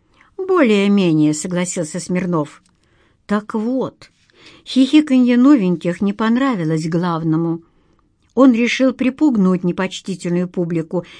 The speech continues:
и проделал следующий фокус. Незаметно достал откуда-то ветку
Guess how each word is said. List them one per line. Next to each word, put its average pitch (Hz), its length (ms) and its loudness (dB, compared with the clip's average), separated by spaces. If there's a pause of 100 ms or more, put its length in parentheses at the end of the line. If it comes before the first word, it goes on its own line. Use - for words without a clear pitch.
(100)
и 220 100 -2
проделал 226 600 2
следующий 240 760 -2
фокус. - 580 -6 (840)
Незаметно 226 800 6
достал 196 540 -2
откуда-то 180 540 -4
ветку 220 580 -4